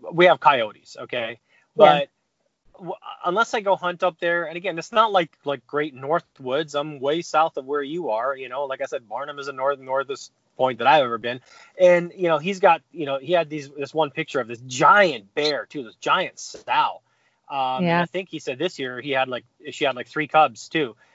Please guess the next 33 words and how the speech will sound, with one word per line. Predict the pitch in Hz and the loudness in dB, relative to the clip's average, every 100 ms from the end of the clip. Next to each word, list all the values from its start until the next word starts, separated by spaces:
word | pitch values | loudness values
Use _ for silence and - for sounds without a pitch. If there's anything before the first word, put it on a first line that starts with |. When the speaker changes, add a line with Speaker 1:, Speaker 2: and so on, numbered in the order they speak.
| _ | _
Speaker 1:
You | 170 165 | -4 0
know, | 156 156 | 2 2
and | 185 | 4
I've | 175 190 | 4 4
Speaker 2:
Mm-hmm. | |
Speaker 1:
seen | - 202 190 165 156 | 0 -6 -4 -6 -4
the | 151 | -6
tracks | - 175 156 - | 0 0 0 -4
from | 160 147 | -8 -6
that | 143 - | -8 -4
sow, | 160 151 139 135 | 2 4 4 2
not | 143 | -6
this | 139 - | -8 -4
past | 151 156 | -4 -4
year, | 147 | -8
but | 135 | -10
the | 135 | -6
year | 151 151 | -4 -4
before, | 143 - 196 131 | -4 0 2 2
like, | 123 127 | -2 -2
walking | 135 139 147 135 | -2 0 -4 -10
into | 131 | -10
one | 131 127 | -10 -6
of | |
those | 123 160 | 2 6
stands. | 160 151 139 | 6 4 0
I'm | - | 0
like, | 165 | 4
"Holy | 156 165 156 120 - | 6 6 4 -2 -4
crap, | - 180 - | 2 2 2
this | 135 - | -8 -14
thing's | 127 | -8
big," | 123 120 | -4 -4